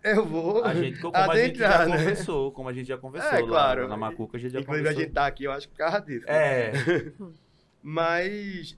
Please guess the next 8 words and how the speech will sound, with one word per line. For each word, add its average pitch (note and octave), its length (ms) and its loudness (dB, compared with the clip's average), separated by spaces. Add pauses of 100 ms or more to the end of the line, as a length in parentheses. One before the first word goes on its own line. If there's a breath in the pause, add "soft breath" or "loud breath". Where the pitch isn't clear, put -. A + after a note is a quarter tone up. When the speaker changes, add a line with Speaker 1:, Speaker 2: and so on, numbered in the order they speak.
Speaker 1:
in-, F#3+ 160 -12
eu F3+ 200 -4
já G#3 120 0
recebi A#3 340 -4
isso - 80 -14
como B3 180 -6
crítica, D3+ 500 -8
assim, B2+ 520 -12